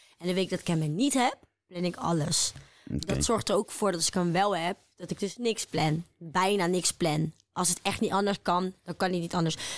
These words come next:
Speaker 1: Dus plannen is gewoon belangrijk. Maar dan moet het allebei kunnen. Dus als ik soms dingen schuif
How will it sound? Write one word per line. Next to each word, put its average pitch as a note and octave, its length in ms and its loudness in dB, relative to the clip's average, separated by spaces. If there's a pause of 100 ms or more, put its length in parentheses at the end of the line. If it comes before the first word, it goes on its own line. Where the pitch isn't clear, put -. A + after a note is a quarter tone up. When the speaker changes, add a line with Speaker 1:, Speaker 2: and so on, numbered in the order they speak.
(100)
Speaker 1:
Dus - 140 -2
plannen A#3+ 340 2
is A3 100 2
gewoon G3 220 2
belangrijk. F#3 840 0
Maar F#3 600 2
dan G3 180 2
moet - 140 2
het - 140 -4
allebei G3+ 420 2
kunnen. F3 220 0
Dus F3+ 160 2
als G3+ 140 2
ik A#3+ 200 0
soms G3+ 400 2 (260)
dingen G#3 440 0 (340)
schuif G3+ 680 0